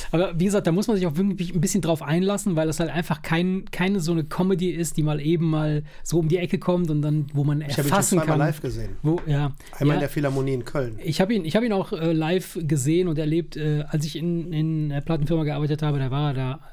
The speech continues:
Speaker 1: unter Vertrag, der hat da eine Platte gemacht halt,
Speaker 2: Mhm.
Speaker 1: dieses Käsebrot beispielsweise,
Speaker 2: Ja, ja.
Speaker 1: dieser Song, der wurde da bei EMI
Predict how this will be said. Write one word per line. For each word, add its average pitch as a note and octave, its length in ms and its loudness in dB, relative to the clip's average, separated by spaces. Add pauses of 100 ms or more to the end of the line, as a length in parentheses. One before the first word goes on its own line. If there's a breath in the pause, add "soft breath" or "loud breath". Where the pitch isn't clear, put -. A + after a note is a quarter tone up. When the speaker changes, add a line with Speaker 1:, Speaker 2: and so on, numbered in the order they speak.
(140 loud breath)
Speaker 1:
unter C#3 160 -2
Vertrag, D3 420 -2
der - 80 -6
hat B2+ 100 -4
da C3+ 40 -2
eine B2 100 -2
Platte D#3+ 220 -2
gemacht E3 340 -2
halt, D3+ 140 0
Speaker 2:
Mhm. - 60 -4
Speaker 1:
dieses A#2+ 200 -4
Käsebrot C#3+ 480 0
beispielsweise, C#3 560 -2
Speaker 2:
Ja, D3+ 60 4
ja. D3+ 120 2
Speaker 1:
dieser C3+ 200 0
Song, D#3 320 0
der C3+ 280 -2
wurde C#3 200 0
da C3 160 -4
bei B2+ 120 -4
EMI C3+ 320 -2